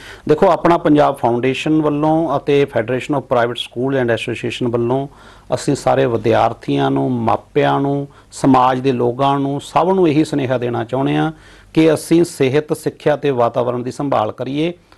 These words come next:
ਅਤੇ ਪੰਜਾਬ ਨੂੰ ਹਰ ਖੇਤਰ ਦੇ ਵਿੱਚ ਅਸੀਂ ਮੋਢੀ ਬਣਾਈਏ। ਇਸ ਸਮੇਂ ਬਰਸਾਤੀ ਮੌਸਮ ਹੈ, ਜਿਹੜੇ ਜ਼ਿਲ੍ਹਿਆਂ ਦੇ ਵਿੱਚ ਤਾਂ ਹੜ੍ਹਾਂ ਦੀ position ਹੈ ਉਹਨਾਂ ਨੂੰ ਛੱਡ ਕੇ ਜਿੱਥੇ ਹਾਲਾਤ ਸੁਖਾਵੇਂ ਨੇ ਉੱਥੇ ਮੈਂ ਅਪੀਲ ਕਰਦਾ ਹਰ ਇੱਕ ਬੱਚੇ ਨੂੰ,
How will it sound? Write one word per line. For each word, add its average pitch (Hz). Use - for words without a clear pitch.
ਅਤੇ 151
ਪੰਜਾਬ 131
ਨੂੰ 160
ਹਰ 165
ਖੇਤਰ 160
ਦੇ 135
ਵਿੱਚ 139
ਅਸੀਂ 135
ਮੋਢੀ 127
ਬਣਾਈਏ। 107
ਇਸ 151
ਸਮੇਂ 160
ਬਰਸਾਤੀ 139
ਮੌਸਮ 135
ਹੈ, 143
ਜਿਹੜੇ 143
ਜ਼ਿਲ੍ਹਿਆਂ 160
ਦੇ 160
ਵਿੱਚ 147
ਤਾਂ 147
ਹੜ੍ਹਾਂ 131
ਦੀ 151
position 135
ਹੈ 131
ਉਹਨਾਂ 135
ਨੂੰ 131
ਛੱਡ 110
ਕੇ 147
ਜਿੱਥੇ 143
ਹਾਲਾਤ 131
ਸੁਖਾਵੇਂ 131
ਨੇ 120
ਉੱਥੇ 147
ਮੈਂ 156
ਅਪੀਲ 139
ਕਰਦਾ 120
ਹਰ 180
ਇੱਕ 226
ਬੱਚੇ 143
ਨੂੰ, 143